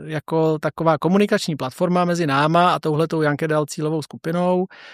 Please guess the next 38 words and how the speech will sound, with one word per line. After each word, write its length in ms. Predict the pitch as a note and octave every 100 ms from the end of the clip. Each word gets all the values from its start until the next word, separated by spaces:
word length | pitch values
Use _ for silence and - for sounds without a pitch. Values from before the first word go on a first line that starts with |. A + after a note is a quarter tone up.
| - - - _ _ -
A 420 | D#3 D#3 D#3 D#3
vlajkovou 460 | D3+ D#3 F3 F3+ E3+
lodí 300 | D#3 D#3+ D3+
Humbugu 480 | D3+ D3+ - E3
je 100 | E3+
literární 500 | D#3 C#3+ E3 E3 F3 E3
festival, 460 | D3 - D3+ D#3+
mimochodem 460 | D#3+ D#3+ - F3+ F3+
Humbug 340 | D3 C#3+ D3
Fest, 400 | - C3+ - - - -
což 280 | - D3 -
je 240 | D#3+ D#3+ D#3 - _ _ _ _ _ _ _
jako 180 | C#3 E3
neuvěřitelný 640 | D#3 D3+ D#3+ E3 E3 D#3+ F3+
nabíječ. 480 | D3 C#3+ C3+ E3 D3
Ve 100 | D3
chvíli, 280 | F3 E3
kdyby 240 | E3 E3 E3
člověk 340 | - D#3 F3
začal 260 | D#3 - F#3
propadat 440 | - B2+ D#3+ E3
nějaký 300 | D#3+ D3+ F#3+
skepsi, 440 | - C3+ - C#3+ D3
že 100 | C#3+
jako 320 | C#3+ E3 D#3 -
čtenářství 580 | - C#3 D3 - E3
nám 160 | E3 E3+
upadá, 520 | D3+ D3+ C3+ B2+ C3+
tak 160 | D3 -
stačí 280 | D#3 - F#3
přijít 240 | F#3 F3+
na 80 | F#3+
Humbug 340 | D#3 D3+ D3+
Fest 380 | - C#3+ D#3+ -
a 40 |
podívat 400 | C3 D#3+ D#3+ C#3+ -
se. 100 |
A 60 | -